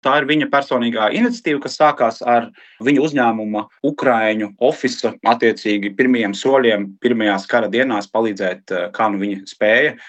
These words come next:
Ukrainas bruņotajiem spēkiem. Tagad tas ir pāraudzis par milzīgu organizāciju ar daudziem cilvēkiem, daudziem ziedotājiem no visas pasaules. Un esmu arī daļa no šīs te organizācijas. Tas plašāks konteksts ir tāds, ka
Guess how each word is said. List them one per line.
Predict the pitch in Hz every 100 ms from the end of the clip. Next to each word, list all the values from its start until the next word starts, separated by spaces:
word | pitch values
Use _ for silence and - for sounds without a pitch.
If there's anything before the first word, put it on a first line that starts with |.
| - -
Ukrainas | 107 - 104 101
bruņotajiem | 98 110 104 95 95
spēkiem. | - 104 98 98 -
Tagad | 120 117
tas | 104
ir | -
pāraudzis | 107 117 104 95 -
par | 113
milzīgu | 131 117 120 247
organizāciju | 190 131 123 110 - 110
ar | 107
daudziem | 117 123 127 107 98
cilvēkiem, | 170 151 110 104
daudziem | 101 110 117 104
ziedotājiem | 101 190 190 120 - 101 98 101
no | 104
visas | 127 -
pasaules. | - 185 - 123 110 104 - _ _ _ _
Un | 120 120
esmu | 127 -
arī | 120 107
daļa | 123 110
no | 101
šīs | 98 117
te | 113
organizācijas. | 104 104 92 87 85 - 87 - - - -
Tas | 131 127 -
plašāks | 190 - 151 -
konteksts | 147 147 135 -
ir | 131
tāds, | 156 139 -
ka | 120